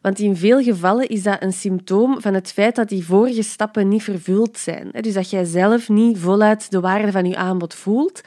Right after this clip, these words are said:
of dat jij die waarde niet vertaald krijgt naar je tribe. Dus dan heb je daar eerst naar te gaan kijken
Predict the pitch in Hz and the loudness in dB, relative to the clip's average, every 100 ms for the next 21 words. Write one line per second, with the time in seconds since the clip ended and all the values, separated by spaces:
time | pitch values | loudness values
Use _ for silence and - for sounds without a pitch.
0 | - - - 214 214 226 220 220 196 185 | -20 -20 -6 -4 0 0 0 0 0 0
1 | 175 202 247 220 214 214 208 190 185 208 | 2 2 0 2 2 2 -4 -2 -4 -4
2 | - 196 - 180 175 185 190 175 170 - | -4 -6 -4 -4 -4 -6 -4 -4 -6 -6
3 | 170 170 - - - - - - 202 208 | -6 -6 -12 -20 -20 -20 -20 -4 2 4
4 | 208 - 180 175 185 233 220 220 214 202 | 2 -2 -2 0 2 0 0 -4 -2 -4
5 | 185 196 180 175 175 185 233 285 | -2 -4 -4 -4 -2 0 0 -2